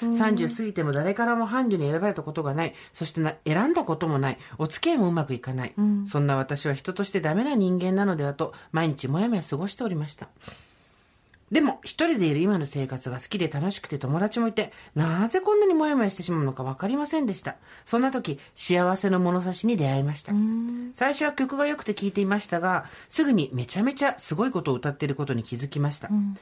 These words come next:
Speaker 2: 自由と孤独は二つでセット。
Speaker 1: うん。
Speaker 2: 隣の芝生が青く見えたら、この庭に花を植えればいい。どんな道を選んだとしても、悩みの数同じだけついてくる。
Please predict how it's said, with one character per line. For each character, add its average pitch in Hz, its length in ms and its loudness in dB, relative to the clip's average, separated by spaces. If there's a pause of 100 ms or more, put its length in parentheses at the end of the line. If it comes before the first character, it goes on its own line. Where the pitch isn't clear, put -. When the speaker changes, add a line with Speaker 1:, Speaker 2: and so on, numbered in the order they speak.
(340)
Speaker 2:
自 180 140 2
由 208 180 4
と 139 200 0
孤 - 200 -2
独 180 260 2
は 170 120 4
二 214 220 -2
つ 311 120 -2
で 254 120 2
セ 208 120 0
ッ - 20 -6
ト。 - 240 -10 (200)
Speaker 1:
う 196 40 -6
ん。 196 240 -4
Speaker 2:
隣 220 260 4
の 220 80 4
芝 214 220 2
生 214 80 -2
が 196 140 4
青 269 120 4
く 254 100 -2
見 196 120 4
え 170 60 0
た 156 100 0
ら、 143 140 0 (200)
こ - 140 0
の 185 120 4
庭 196 260 4
に 156 120 2
花 147 340 0
を 143 80 2
植 135 200 2
え 147 40 2
れ 160 100 0
ば 127 120 0
い 110 120 -4
い。 101 120 -10 (840)
ど 226 140 6
ん 254 60 6
な 196 120 4
道 160 100 2
を 151 260 2
選 185 140 4
ん 190 40 4
だ 156 100 -2
と 143 100 -6
し 139 100 -6
て 190 120 0
も、 156 200 0 (200)
悩 156 260 2
み 185 100 4
の 180 140 2
数 156 320 -2
同 123 120 0 (140)
じ 175 120 -4
だ 196 120 0
け 214 120 0
つ - 180 -4
い 262 100 2
て 240 100 2
く 139 120 -2
る。 120 160 -4